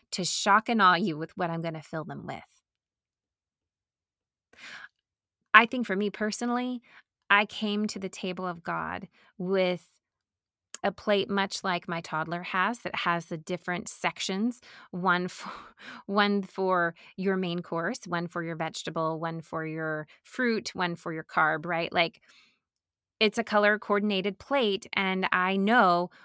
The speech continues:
what things go in what containers. And, and it's like, I, I think I have been coming to the table of God most of my life with that kind of plate,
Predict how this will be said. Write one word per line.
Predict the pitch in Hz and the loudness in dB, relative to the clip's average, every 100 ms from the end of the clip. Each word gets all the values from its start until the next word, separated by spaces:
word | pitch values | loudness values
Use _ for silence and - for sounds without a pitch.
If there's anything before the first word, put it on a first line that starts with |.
| - | -10
what | 180 180 208 - - | -4 4 6 6 2
things | - 254 196 185 - | -2 0 2 0 -2
go | 196 185 | -2 0
in | 185 170 | -2 2
what | 170 - - | 2 0 -6
containers. | 269 262 392 370 - 151 - - | -4 -2 -2 -2 -2 -6 -4 0
And, | 214 226 | 2 2
and | 226 | 2
it's | 214 | 2
like, | 233 220 - | 2 2 4
I, | 220 220 226 - | 6 6 4 0
I | |
think | 196 - 277 349 - | -4 -4 -2 -2 -2
I | 220 220 | 0 0
have | 220 202 | 2 0
been | 208 202 | -2 -4
coming | - 208 208 202 | -2 -2 -2 -4
to | - | -6
the | 196 | -10
table | - 196 208 214 | -6 -6 -4 -4
of | 180 - | -6 -4
God | 180 170 170 - - - - | -2 -2 -2 -8 -20 -18 -2
most | 202 214 240 - | 2 4 2 0
of | 208 | -4
my | 185 175 | -4 -2
life | 175 185 175 - | -2 -2 -2 -4
with | 185 190 | -4 -4
that | 180 - | -6 -6
kind | - 170 165 | -4 -4 -4
of | 165 _ | -10 _
plate, | - 156 - | -8 -8 -8